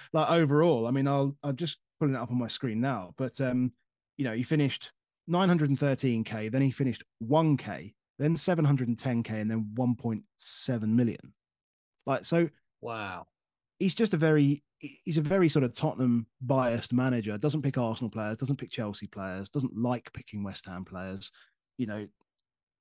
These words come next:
Speaker 1: And that season where Kane and Son just went back to back,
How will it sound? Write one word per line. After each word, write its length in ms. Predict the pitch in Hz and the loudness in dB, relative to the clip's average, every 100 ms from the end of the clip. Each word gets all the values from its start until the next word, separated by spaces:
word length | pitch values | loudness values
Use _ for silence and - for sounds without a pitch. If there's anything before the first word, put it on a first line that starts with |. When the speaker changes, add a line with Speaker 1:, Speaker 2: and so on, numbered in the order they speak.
| - | -6
Speaker 1:
And 540 | 131 131 127 123 - - _ | 0 4 6 4 2 -14 _
that 200 | 151 151 | -2 0
season 400 | - 180 160 120 | 2 4 4 2
where 320 | 117 117 113 113 | 0 -2 -4 -6
Kane 300 | - 135 117 | -4 -2 0
and 100 | 113 | 0
Son 160 | 123 | 0
just 160 | 113 - | -2 -2
went 240 | 110 104 | -4 -4
back 220 | 127 - | -6 -6
to 80 | - | -10
back, 280 | 107 120 107 | -8 -6 -6